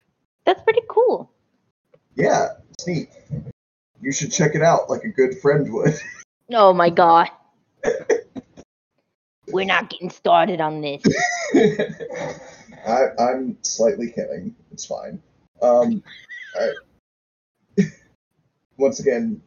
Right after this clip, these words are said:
Speaker 2: everybody, thank you for listening. Stay strong, stay true to yourselves, and remember, we can all be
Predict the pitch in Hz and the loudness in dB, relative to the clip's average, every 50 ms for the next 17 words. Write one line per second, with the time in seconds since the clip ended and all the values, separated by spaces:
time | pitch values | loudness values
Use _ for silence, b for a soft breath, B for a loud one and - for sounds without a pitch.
0 | _ 123 120 120 117 110 123 117 123 123 120 104 - _ 123 117 117 - 120 117 | _ -2 -2 -2 0 2 2 2 2 0 -4 -8 -10 _ -6 -6 -4 -4 -6 -10
1 | - - 117 107 90 - - - - - - 82 92 - - - - 120 123 123 | -6 -6 -4 -4 -4 -6 -8 -12 -16 -16 -16 -18 -18 -18 -20 -14 -10 -10 -8 -8
2 | - - 135 135 135 131 131 135 135 156 - _ _ - - - 120 123 120 - | -8 -4 0 0 0 0 -2 -6 -10 -12 -16 _ _ -18 -10 -8 -8 -8 -8 -8
3 | - 127 127 131 131 127 - - - 139 - - - 156 - - - - 117 117 | -10 -8 -8 -6 -8 -8 -8 -6 -4 -4 -4 -4 -6 -8 -12 -16 -10 -6 -6 -4
4 | 117 123 127 135 131 117 - - - - - _ _ _ _ _ _ _ 139 143 | -4 -2 -2 -2 -2 -2 -4 -6 -10 -12 -14 _ _ _ _ _ _ _ -2 -2
5 | - - 151 143 143 156 160 151 139 - - 120 113 104 104 113 120 - - | 0 2 4 4 6 6 6 6 6 4 2 -2 -6 -8 -6 -8 -8 -10 -12